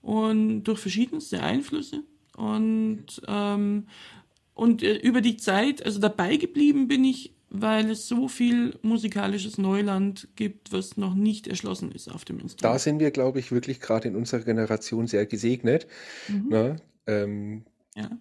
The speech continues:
Speaker 2: da
Speaker 1: das
Speaker 2: bin
Speaker 1: ist
Speaker 2: ich
Speaker 1: eine
Speaker 2: sehr
Speaker 1: spannende
Speaker 2: ge-,
Speaker 1: Zeit.
Speaker 2: sehr spannende Zeit, ja. Da bin ich auch wirklich gespannt, was da passiert in den nächsten Jahren, Jahrzehnten,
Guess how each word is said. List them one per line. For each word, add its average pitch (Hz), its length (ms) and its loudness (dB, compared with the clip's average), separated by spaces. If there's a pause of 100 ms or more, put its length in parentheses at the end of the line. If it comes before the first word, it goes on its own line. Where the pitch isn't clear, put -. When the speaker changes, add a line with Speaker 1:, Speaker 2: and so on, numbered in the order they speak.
(120)
Speaker 2:
da 208 100 0
Speaker 1:
das 208 100 -4
Speaker 2:
bin 110 100 -2
Speaker 1:
ist 110 60 0
Speaker 2:
ich - 100 -6
Speaker 1:
eine 247 80 2
Speaker 2:
sehr 156 140 6
Speaker 1:
spannende 220 340 0
Speaker 2:
ge-, - 80 -20
Speaker 1:
Zeit. 175 280 -12 (200)
Speaker 2:
sehr 131 280 4
spannende 113 460 -2
Zeit, 101 300 -6
ja. 98 80 -10
Da 107 100 -10
bin 113 160 -4
ich 113 200 -4
auch 110 200 -6
wirklich 117 260 -6
gespannt, 113 440 -4
was 110 160 -2
da 110 100 -2
passiert 139 440 -2
in 110 100 -4
den 107 160 -4
nächsten 110 420 -6
Jahren, 110 360 2
Jahrzehnten, 120 720 -2